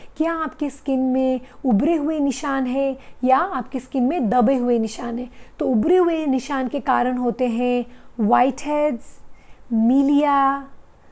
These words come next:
dermatosis papilosa nigra, syringoma, keratosis pilaris या इनग्रोन हेयर।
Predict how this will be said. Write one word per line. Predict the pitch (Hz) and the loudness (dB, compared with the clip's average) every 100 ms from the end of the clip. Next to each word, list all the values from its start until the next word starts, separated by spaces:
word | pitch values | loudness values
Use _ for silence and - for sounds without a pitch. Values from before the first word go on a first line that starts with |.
| - - - 294 | -20 -20 -14 -2
dermatosis | 233 269 302 320 294 311 240 | 2 2 0 -2 -4 -4 0
papilosa | 285 277 285 269 269 277 262 | 0 2 2 0 -2 -2 0
nigra, | 254 240 240 262 254 254 - - - - - - - - | 0 0 0 0 0 -4 -8 -20 -20 -20 -20 -16 -8 -2
syringoma, | 269 294 302 277 269 269 269 262 269 254 - - - - - 277 | 0 2 2 2 2 2 0 -2 -4 -8 -16 -20 -20 -20 -6 0
keratosis | 262 311 320 285 302 254 - | 4 2 0 -4 -4 -6 -2
pilaris | 247 247 254 247 240 247 247 - - - - | 2 2 2 2 4 2 2 -6 -18 -20 -2
या | 233 254 349 - - | 2 2 0 -4 2
इनग्रोन | 262 262 247 247 247 240 | 4 4 4 2 2 0
हेयर। | 226 226 | -4 -6